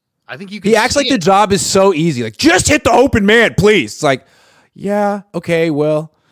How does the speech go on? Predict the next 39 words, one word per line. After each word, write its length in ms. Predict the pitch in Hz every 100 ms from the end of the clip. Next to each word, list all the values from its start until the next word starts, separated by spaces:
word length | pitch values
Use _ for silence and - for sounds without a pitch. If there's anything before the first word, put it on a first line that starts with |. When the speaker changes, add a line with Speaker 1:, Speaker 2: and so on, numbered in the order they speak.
| _
Speaker 2:
the 100 | -
offensive 360 | 135 165 170 165
line's 240 | 160 156
a 40 | 143
little 240 | 165 202
small." 720 | 196 - 269 269 226 220 - _ _ _ _ _ _ _ _ _ _ _ _ _ 453 - -
Speaker 1:
<laughs> 160 | - -
I 100 | 196
mean, 180 | 180 - _ _ -
it 100 | -
just 240 | 180 185
seems 340 | - 196 196 -
like 320 | 143 113 _ _ _ _ _ _ _
there's 240 | 117 139 123
a 40 |
lot 220 | 123 135
of, 80 | 123
a 120 | 127 131
lot 160 | 120 151
of 80 | 165
coaches 380 | 175 190 180
in 80 | 139
this 160 | 127 -
league 240 | 127 113
that 100 | 113
apologize 640 | 107 - 113 131 131 131
for 100 | -
their 140 | 135 139
guy. 320 | 135 131 156
He 240 | 135 160
seems 480 | 220 - 208 185 139
Speaker 2:
Right. 60 | 95
Speaker 1:
like 260 | 123 113 _ _ _ _
he's, 320 | 160 151 - _
he'll 220 | 123 147
apologize 600 | 123 135 139 131 135 120
for 200 | 143 - -
everybody 600 | 151 127 143 131 117 107 113
else, 460 | 120 143 156 -